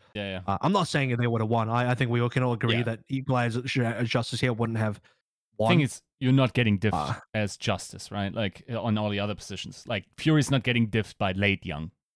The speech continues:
Speaker 1: Like,
Speaker 2: Okay, sure, sure.
Speaker 1: <laughs>
Speaker 2: Okay, I won't, I, all right, I won't be hyperbolic. I apologize.
Speaker 1: <laughs> I'm, I'm just saving you from the comments and having to dunk on some kids <laughs> for the next episode, you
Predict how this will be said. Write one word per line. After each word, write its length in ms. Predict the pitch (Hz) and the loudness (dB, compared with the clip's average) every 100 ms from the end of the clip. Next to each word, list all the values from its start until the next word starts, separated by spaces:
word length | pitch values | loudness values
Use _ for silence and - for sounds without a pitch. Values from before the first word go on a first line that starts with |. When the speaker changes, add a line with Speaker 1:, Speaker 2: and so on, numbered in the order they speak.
| _ _ - | _ _ -6
Speaker 1:
Like, 380 | 98 92 - - _ _ _ - | -4 -4 -8 -20 _ _ _ -2
Speaker 2:
Okay, 200 | 143 127 | 0 0
sure, 340 | 113 - 107 131 | -2 -2 0 2
sure. 240 | 110 135 - | 4 4 2
Speaker 1:
<laughs> 60 | 165 | 2
Speaker 2:
Okay, 280 | 127 127 | 2 2
I 160 | 127 139 | 2 4
won't, 180 | 156 147 - | 2 2 0
I, 160 | 143 143 - - 131 | 2 2 0 -2 2
all 80 | 151 | 4
right, 240 | 147 143 | 4 2
I 120 | 117 120 | 2 2
won't 220 | 127 135 | 2 2
be 120 | 143 | 2
hyperbolic. 600 | 147 147 131 131 127 117 | 2 2 2 2 2 0
I 140 | 110 | 0
apologize. 840 | 117 135 135 127 120 113 113 - - | 2 2 2 2 2 2 0 -4 -4
Speaker 1:
<laughs> 40 | 117 139 135 120 113 - | -2 0 0 -4 -10 -2
I'm, 160 | 147 156 | 2 4
I'm 80 | 175 | 6
just 240 | 151 - | 6 4
saving 300 | - 147 127 | 4 4 4
you 100 | 120 | 2
from 160 | 120 120 | 0 0
the 100 | 117 | 0
comments 380 | - 117 110 - | 2 2 2 2
and 100 | 98 | 0
having 200 | 104 104 | 0 -2
to 260 | 107 104 107 - | -4 -6 -6 0
dunk 260 | 117 117 | 2 2
on 320 | 107 107 110 113 - | 0 -2 -2 -4 -8
some 220 | 120 117 | -4 -2
kids 320 | 123 117 - | -2 -2 -4
<laughs> 0 | |
for 200 | - - - | -8 -8 -6
the 120 | 180 - - | -6 -6 0
next 420 | 123 113 - - | 0 0 -6 -4
episode, 420 | 131 - - | -4 -2 -8
you 40 | 98 | -6